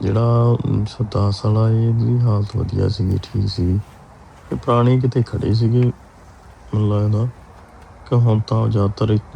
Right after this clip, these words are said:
ਇੱਦਾਂ ਦਾ ਟਰੈਕਟਰ ਤਕਰੀਬਨ ਸਾਰੇ ਹੀ ਵੱਡੇ ਹੀ ਆਉਂਦੇ ਆ। ਦੇਖੋ, ਤਾਂ ਹੀ ਗੇਅਰ ਆ, ਇਵੇਂ ਅੰਦਰ ਬੈਚਿੰਗ ਹੋਈ ਵੀ ਆ, ਜੇ ਉਹੀ ਨੰਬਰ ਦੱਸਦੇ ਆ ਕਿੱਥੇ ਕਿਹੜਾ ਗੇਅਰ ਪੈਣਾ, ਕਿਵੇਂ ਕਿਹੜਾ ਗੇਅਰ ਪੈਣਾ, ਹਾਈ ਲੋ ਹੈਗੇ ਲੱਗੇ ਹੋਏ ਆ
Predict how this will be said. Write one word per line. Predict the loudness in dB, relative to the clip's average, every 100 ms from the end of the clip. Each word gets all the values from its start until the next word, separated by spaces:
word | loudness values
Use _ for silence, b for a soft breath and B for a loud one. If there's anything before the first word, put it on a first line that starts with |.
| -16 -8
ਇੱਦਾਂ | -4 0
ਦਾ | 0
ਟਰੈਕਟਰ | 0 -2 -2 -2 -4 -6 -6
ਤਕਰੀਬਨ | -2 0 -2
ਸਾਰੇ | -2 -4 -2
ਹੀ | 0
ਵੱਡੇ | 0 0 0
ਹੀ | 0
ਆਉਂਦੇ | -2 -2 -4
ਆ। | -2
ਦੇਖੋ, | -4 -4 -4
ਤਾਂ | -2 -2
ਹੀ |
ਗੇਅਰ | -2 -2 -2 -2
ਆ, | -2 -6 B B B -14 -4
ਇਵੇਂ | 0 2
ਅੰਦਰ | 2 0 0 -4 -4
ਬੈਚਿੰਗ | -4 -2 -2 -2 -2
ਹੋਈ | 0 -2
ਵੀ | -2 -2
ਆ, |
ਜੇ | 0 -2
ਉਹੀ | -2 -4 -6 -12 -20 -12
ਨੰਬਰ | -4 -2 -2
ਦੱਸਦੇ | -4 -4 -6 -6
ਆ | -8
ਕਿੱਥੇ | -8 -14 -14
ਕਿਹੜਾ | -10 -6 -4
ਗੇਅਰ | -2 -4
ਪੈਣਾ, | -4 -4 -4 -6 -10 B B B B -4
ਕਿਵੇਂ | -2
ਕਿਹੜਾ | -2 -2 -2
ਗੇਅਰ | 0 -2
ਪੈਣਾ, | -2 -2
ਹਾਈ | -2 -2 -2
ਲੋ | 0 -2
ਹੈਗੇ | -2 -4 -2
ਲੱਗੇ | -2 -4 -2 -2
ਹੋਏ | 0
ਆ | -2